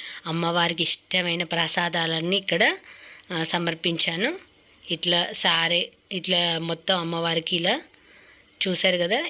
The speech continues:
ఈ విధంగా చేసేసుకున్నాను. ఇప్పుడు కూడా ఇలాగే చేసేసుకుంటాను.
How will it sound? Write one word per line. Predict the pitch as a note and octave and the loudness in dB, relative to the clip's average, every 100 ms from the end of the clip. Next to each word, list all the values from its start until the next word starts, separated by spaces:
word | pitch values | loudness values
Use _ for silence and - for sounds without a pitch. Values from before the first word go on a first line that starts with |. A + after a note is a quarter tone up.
| G3+ | -2
ఈ | F3+ | 0
విధంగా | E3+ E3 E3+ | 2 2 2
చేసేసుకున్నాను. | F#3 E3+ E3 E3+ - E3 E3 E3+ D4+ - - - - - | 0 0 0 -2 -2 -2 0 0 -2 -4 -16 -18 -18 -6
ఇప్పుడు | F#3+ - G3 | -6 -2 0
కూడా | G3+ G3+ F4 | 2 4 4
ఇలాగే | F#3 F3+ E3+ F3 | 2 0 0 -2
చేసేసుకుంటాను. | F3+ F3 - E3+ - E3 D#3+ F3 D#4+ | 0 0 -2 -2 -4 -4 -2 0 0